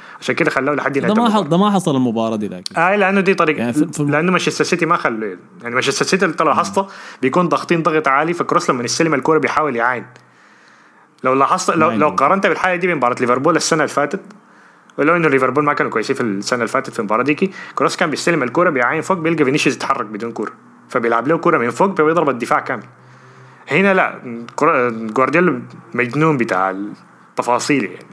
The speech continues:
Speaker 1: فاللاعبين كلهم بيكون كل واحد ضاغط م-، آه، مان ماركينج على كل لاعب فيها، فكروس ما بيلقى أي حاجة، فبيقعد يباصيه هو وميليتاو.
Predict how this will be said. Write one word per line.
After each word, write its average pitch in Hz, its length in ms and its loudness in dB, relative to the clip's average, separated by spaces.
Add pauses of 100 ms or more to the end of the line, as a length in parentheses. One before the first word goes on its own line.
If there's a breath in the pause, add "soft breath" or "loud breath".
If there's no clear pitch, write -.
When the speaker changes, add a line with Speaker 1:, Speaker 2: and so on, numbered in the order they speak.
Speaker 1:
فاللاعبين 113 1080 -4
كلهم 170 260 2
بيكون 165 220 2
كل 165 180 4
واحد 143 260 -2
ضاغط 151 300 -2
م-، 123 60 -4
آه، 113 380 -4
مان 117 340 -4
ماركينج 156 400 0
على 110 160 0
كل 147 240 4
لاعب 143 200 0
فيها، 180 180 2
فكروس 156 380 0
ما 175 60 4
بيلقى 143 240 0
أي 139 140 2
حاجة، 95 180 -4
فبيقعد 139 300 0
يباصيه 120 360 2
هو 143 160 4
وميليتاو. 113 440 0